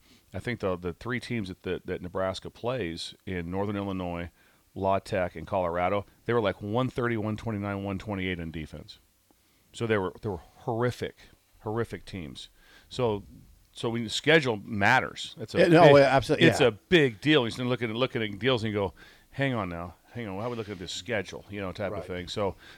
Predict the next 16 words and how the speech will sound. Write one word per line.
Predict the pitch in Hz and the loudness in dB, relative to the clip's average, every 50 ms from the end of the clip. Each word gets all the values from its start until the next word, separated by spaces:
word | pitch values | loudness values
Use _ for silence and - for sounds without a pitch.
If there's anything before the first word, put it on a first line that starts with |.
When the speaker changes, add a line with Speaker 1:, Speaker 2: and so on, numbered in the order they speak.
| - | -6
Speaker 1:
I | - 107 | -2 0
think | 120 120 113 | 0 2 0
that | 110 110 | 0 0
makes | 107 107 - - | -2 -4 -4 -6
so, | 123 117 113 | -8 -8 -8
so | 107 - 131 | -6 -4 -2
there's | 120 107 98 | -2 -2 -2
several | - - 165 165 160 147 - | 0 4 4 6 6 4 2
things | 131 123 101 | 0 -2 -4
that | 117 - | -2 0
add | 113 107 95 90 | 0 2 2 0
up. | 78 69 - _ _ _ _ _ _ | -2 -4 -8 _ _ _ _ _ _
Where | - 104 107 117 127 135 | -8 -4 0 2 2 2
the | 143 - | 0 -2
team | - - 127 127 131 131 113 | -4 -2 0 0 0 0 0
was, | 101 98 95 101 107 - - - | -2 -2 -2 -4 -6 -8 -12 -16